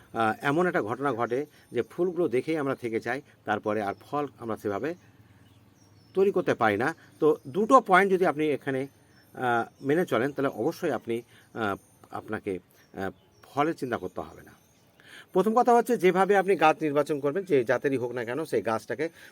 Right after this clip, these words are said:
গোবর মাটি দিয়ে আপনি এটা বসিয়ে দেবেন। এখানে যে শিংকুচি, বন্ডাস, নিমখোল, আহ, ইত্যাদি এইসব জিনিস না, দরকার নেই। দিলে ভালো,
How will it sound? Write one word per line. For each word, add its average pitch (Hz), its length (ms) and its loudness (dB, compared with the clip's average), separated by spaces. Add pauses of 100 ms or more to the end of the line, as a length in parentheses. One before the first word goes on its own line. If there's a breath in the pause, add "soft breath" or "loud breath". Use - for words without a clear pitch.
(100)
গোবর 208 300 8
মাটি 147 260 2
দিয়ে 175 260 -2 (320)
আপনি 120 260 -2
এটা 180 280 0 (500 soft breath)
বসিয়ে 113 280 -2
দেবেন। - 240 -18 (800 soft breath)
এখানে 185 220 2
যে 220 100 8
শিংকুচি, 180 480 2
বন্ডাস, 151 540 6
নিমখোল, 147 520 2 (460 loud breath)
আহ, 147 300 2
ইত্যাদি 160 320 2
এইসব 175 420 0
জিনিস 208 200 -2 (140)
না, 123 120 0
দরকার 113 320 -4
নেই। 76 140 -20 (920)
দিলে 214 240 8
ভালো, 165 300 4